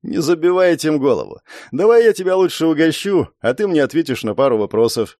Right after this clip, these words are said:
Расскажешь что-нибудь интересное. Я впервые в этом городе, так что хочется побольше узнать обо всём, что тут происходит». Рывком допив остатки из своей кружки, тот с грохотом поставил её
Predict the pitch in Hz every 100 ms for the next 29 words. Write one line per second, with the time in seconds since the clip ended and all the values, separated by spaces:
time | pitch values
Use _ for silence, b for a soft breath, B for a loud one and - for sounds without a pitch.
0 | _ - 135 - 139 147 151 - 139 127
1 | 127 120 131 131 120 123 113 95 _ _
2 | 104 104 135 131 - 147 131 170 175 143
3 | 131 113 104 80 69 - 117 110 156 226
4 | 226 226 226 202 180 233 - 202 127 175
5 | 196 160 151 - 180 220 - 170 190 -
6 | 190 185 - 220 135 - _ _ _ _
7 | _ _ _ _ - 131 147 - - -
8 | - 127 127 - - - - _ _ _
9 | _ - - - 220 151 135 101 95 B
10 | _ _ _ 101 151 156 - 233 226 190
11 | 185 220 170 165 - 190 170 160 151 -
12 | 139 135 139 196 - 151 160 151 - 135
13 | 117 - 160 147 123 120 - 117 - 185
14 | 175 165 156 151 135